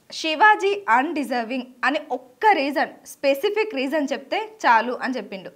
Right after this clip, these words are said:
ఇంకా శోభా శెట్టి లేసి, "పార్షియాలిటీగా బిహేవ్ చేస్తాడు, ఏమైనా చెప్పాలనుకుంటే చెప్పనివ్వడు" అని చెప్పిందనమాట. అయితే, "ఎవరికి పార్షియాలిటీగా బిహేవ్ చేస్తాడు?" అని నాగార్జున అడిగిండు. ఎవరికంటే ప్రశాంత్కి, యావర్కి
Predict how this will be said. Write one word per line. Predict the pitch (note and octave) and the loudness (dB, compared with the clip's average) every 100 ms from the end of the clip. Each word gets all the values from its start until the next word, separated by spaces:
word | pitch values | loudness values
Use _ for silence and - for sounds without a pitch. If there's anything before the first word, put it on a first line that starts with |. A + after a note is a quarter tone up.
| - | -12
ఇంకా | A3+ | -10
శోభా | A3+ A3+ A3+ | -6 -6 -6
శెట్టి | B3+ - A#3+ | -6 -8 -6
లేసి, | G3 F#3 G3 F#3 - - - | -6 -6 -10 -12 -14 2 8
"పార్షియాలిటీగా | D#4+ A#4 A#4+ A4+ G#4+ F#4+ F4 | 8 8 6 6 6 0 0
బిహేవ్ | F4+ C#4 C#4 A#3+ | 0 0 -4 -2
చేస్తాడు, | A3+ A#3 G#3+ G#3 | -4 -4 -6 -2
ఏమైనా | B3+ C4+ D4 D4 | 0 0 -2 -4
చెప్పాలనుకుంటే | B3 E4 E4 C4+ B3+ A#3+ D4 E4+ - C4+ | -4 -4 -4 -4 -4 -2 -2 -4 -6 -10
చెప్పనివ్వడు" | - C4 A#3+ G#3 G3 F#3+ _ - | -6 -4 -4 -4 -6 -10 _ -6
అని | C4 D4+ C4+ A3+ - | -4 -4 -6 -8 -8
చెప్పిందనమాట. | C4+ A#3 G#3+ F#3 F3+ F3 - | -8 -6 -10 -10 -12 -10 -8
అయితే, | B3+ G4+ G#4+ _ _ - | -6 -8 -10 _ _ -2
"ఎవరికి | C4+ C4+ F#4 G#4 | 0 0 0 -2
పార్షియాలిటీగా | C4 A#3 C4+ B3 A#3 A#3+ | 0 0 -2 -6 -6 -6
బిహేవ్ | C4 A3+ A#3 A3+ G3+ | -6 -6 -6 -6 -6
చేస్తాడు?" | G3+ G#3 G#3+ | -6 -8 -6
అని | G3+ D4 | -6 -4
నాగార్జున | D#4+ A#3+ A#3 G#3 B3 | -2 -2 -4 -8 -6
అడిగిండు. | A#3 F#3+ F#3+ - A3 | -6 -8 -14 -12 -8
ఎవరికంటే | G3+ G3+ G3+ F3+ C#4 - - _ | -6 -6 -8 -8 -10 -10 -18 _
ప్రశాంత్కి, | D4+ D4 F4 C#4 A#3+ C4 | 0 0 -2 -4 -8 -4
యావర్కి | B3+ A#3 A#3+ A3+ - D4 | 0 0 0 -6 -8 -10